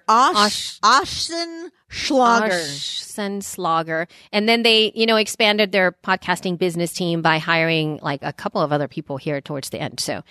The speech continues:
Speaker 2: and then Spotify, you know, is taking over the world. I already said that, but that's what they're aiming at.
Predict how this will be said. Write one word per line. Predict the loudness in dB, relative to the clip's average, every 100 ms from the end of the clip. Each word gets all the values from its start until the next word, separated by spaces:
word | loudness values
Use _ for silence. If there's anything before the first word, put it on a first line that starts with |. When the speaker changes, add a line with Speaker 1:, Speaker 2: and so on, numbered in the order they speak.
| -20 -20 -20 -4
Speaker 2:
and | 2
then | 2 2
Spotify, | 0 0 2 2 2
you | 0
know, | -2 -4 _ -10
is | -8 -6
taking | -6 -4
over | -4 -2
the | -4
world. | -6 -10 -2
I | 2
already | 2 2
said | 0 2
that, | 2 0 -6
but | -2
that's | -2 -2
what | -6
they're | -6 -8 _ _ _ -6
aiming | -2 -2 -4
at. | -8